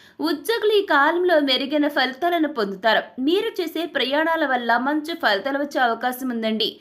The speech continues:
ఇక ఆదాయ పరంగా చూసుకుంటే బాగానే ఉంటుంది. ఉద్యోగులకు, వ్యాపారులకు ఊహించని విధంగా లాభాలు వస్తాయి.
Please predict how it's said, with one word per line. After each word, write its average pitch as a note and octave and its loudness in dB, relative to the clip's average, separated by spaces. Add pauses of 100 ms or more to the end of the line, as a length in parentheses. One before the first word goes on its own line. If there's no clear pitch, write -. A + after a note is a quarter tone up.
(380)
ఇక F#4 -4 (180)
ఆదాయ C4 2
పరంగా G4+ -2 (100)
చూసుకుంటే D#4 -2
బాగానే C4+ 2
ఉంటుంది. A3+ -4 (140)
ఉద్యోగులకు, F#4 -4
వ్యాపారులకు D4 0
ఊహించని C#4 -4
విధంగా B3 0 (460)
లాభాలు A#3 0
వస్తాయి. A3 0